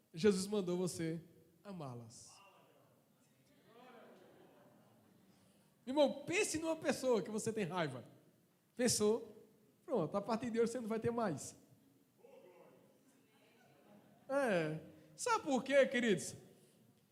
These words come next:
Porque o amor de Jesus, ele é con-, ele constrange.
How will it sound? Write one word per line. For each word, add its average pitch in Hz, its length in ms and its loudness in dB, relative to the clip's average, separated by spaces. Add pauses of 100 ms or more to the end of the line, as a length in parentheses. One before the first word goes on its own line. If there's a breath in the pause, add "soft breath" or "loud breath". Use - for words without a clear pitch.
(160)
Porque 254 240 -2
o 285 100 6
amor 233 380 6
de 202 120 0
Jesus, 185 540 2
ele 202 140 0
é 214 80 0 (440)
con-, 262 220 -10
ele 220 160 -4
constrange. 151 840 -8